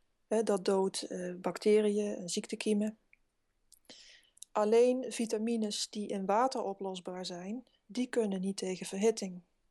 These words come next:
Dus die gaan verloren. En de belangrijkste vitamines in vlees, hè, dat zijn de in vet oplosbare vitamine,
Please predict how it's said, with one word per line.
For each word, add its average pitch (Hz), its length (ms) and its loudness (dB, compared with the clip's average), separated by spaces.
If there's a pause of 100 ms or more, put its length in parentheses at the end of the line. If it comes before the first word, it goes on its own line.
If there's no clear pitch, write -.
(120)
Dus 180 200 -4
die 214 160 4
gaan 233 220 2
verloren. 214 560 2 (1500)
En 190 100 -6
de 185 100 -6
belangrijkste 196 640 2
vitamines 254 760 -2
in 233 200 -4
vlees, 233 340 2
hè, 247 100 0
dat 214 200 -4
zijn 185 220 -4
de 185 80 -6
in 180 140 -4
vet 196 260 0
oplosbare 240 680 2
vitamine, 214 600 -4